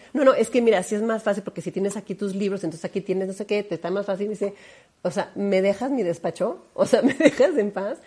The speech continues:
Y decía, pues claro, pero, pues,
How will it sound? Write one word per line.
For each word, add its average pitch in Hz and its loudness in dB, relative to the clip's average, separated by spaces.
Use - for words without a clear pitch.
Y 196 -4
decía, 190 -4
pues 151 -14
claro, 196 -6
pero, 185 2
pues, 214 4